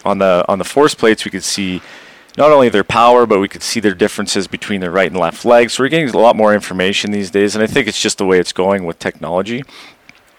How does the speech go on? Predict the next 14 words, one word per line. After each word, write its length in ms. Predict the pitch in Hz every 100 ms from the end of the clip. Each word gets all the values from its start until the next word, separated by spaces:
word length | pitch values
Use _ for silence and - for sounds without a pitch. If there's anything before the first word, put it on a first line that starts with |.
| -
Um, 540 | 98 87 90 87 82 - - - - - - _
you 100 | -
know, 120 | 135 135
and 100 | 131
the, 80 |
and 120 | - 127
the 60 | 120
way 100 | 151
they 100 | 131
set 240 | - 127
it 120 | 113 104
up, 260 | 107 113
so 120 | -
we're 460 | 107 117 120 117 107